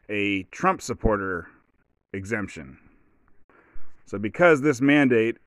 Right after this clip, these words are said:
is being implemented as a way to, you know, to, uh, whatever, show hatred for Trump supporters,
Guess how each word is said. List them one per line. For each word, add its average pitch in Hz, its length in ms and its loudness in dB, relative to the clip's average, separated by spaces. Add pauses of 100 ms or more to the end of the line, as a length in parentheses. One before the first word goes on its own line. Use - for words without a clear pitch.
(160)
is 117 580 -2 (1160)
being 127 180 0
implemented 123 580 2
as 117 160 0
a 117 60 0
way 123 360 4
to, 110 540 -2 (960)
you 139 120 -2
know, 104 280 -2
to, 113 360 -2
uh, 104 480 -2 (960)
whatever, 110 380 0
show 123 320 2
hatred 127 380 0
for 113 120 -6
Trump 139 240 0
supporters, 104 520 -4